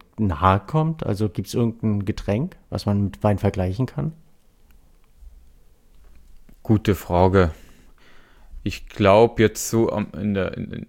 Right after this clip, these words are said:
Speaker 2: in der, in der Komplexität f-, vielleicht irgendwo Tee.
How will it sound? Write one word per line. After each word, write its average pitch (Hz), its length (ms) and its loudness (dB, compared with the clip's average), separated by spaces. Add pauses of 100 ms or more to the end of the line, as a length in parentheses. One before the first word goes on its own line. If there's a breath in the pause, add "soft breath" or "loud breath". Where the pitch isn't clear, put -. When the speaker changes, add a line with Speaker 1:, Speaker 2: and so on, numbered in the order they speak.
(160)
Speaker 2:
in 98 140 -6
der, 90 260 -4
in 101 100 -6
der 95 100 2
Komplexität 113 1300 -2
f-, - 340 -20 (360)
vielleicht 107 640 2
irgendwo 101 440 0
Tee. 127 500 -4